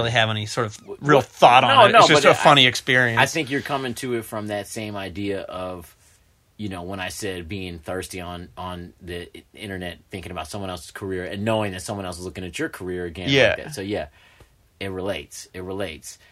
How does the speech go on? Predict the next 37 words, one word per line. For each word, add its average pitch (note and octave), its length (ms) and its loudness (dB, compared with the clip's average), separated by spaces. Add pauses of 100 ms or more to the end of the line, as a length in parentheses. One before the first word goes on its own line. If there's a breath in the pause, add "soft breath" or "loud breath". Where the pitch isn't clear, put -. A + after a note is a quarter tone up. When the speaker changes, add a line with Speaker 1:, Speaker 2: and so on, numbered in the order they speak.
(160 soft breath)
Speaker 2:
Um, G2 440 0 (160)
we C3+ 100 -6
should - 180 -8
close A#2 300 -2
up B2 160 0
in F#2 60 -8
a F2+ 60 -10
sec, F2 340 -6
but F#2+ 200 -6 (180)
Speaker 1:
That E2 140 -2
flew B2+ 220 -4
by. C#3+ 480 2
Speaker 2:
it A#2+ 60 2
flew D#3 220 0
by. F#2 240 6
That G2+ 140 2
was G#2+ 140 -10
an A#2 100 -6
hour. F2 360 -4 (420 soft breath)
Um, F#2+ 400 -6 (320)
Speaker 1:
That's G#2 280 2
Speaker 2:
but - 40 -6
Speaker 1:
crazy. A3 320 4
That E3 120 2
an F3 80 -4
hour E3 280 4
feels F#3 180 -4
like C3 140 2
a B2 60 2
half - 340 -2
hour. A#2+ 260 -2
But C3 140 -2
Speaker 2:
Yeah. G3+ 60 10
Speaker 1:
anyway, D#3 160 6
that's D3+ 160 2
fine. E3 320 2
Yeah. C#3+ 300 4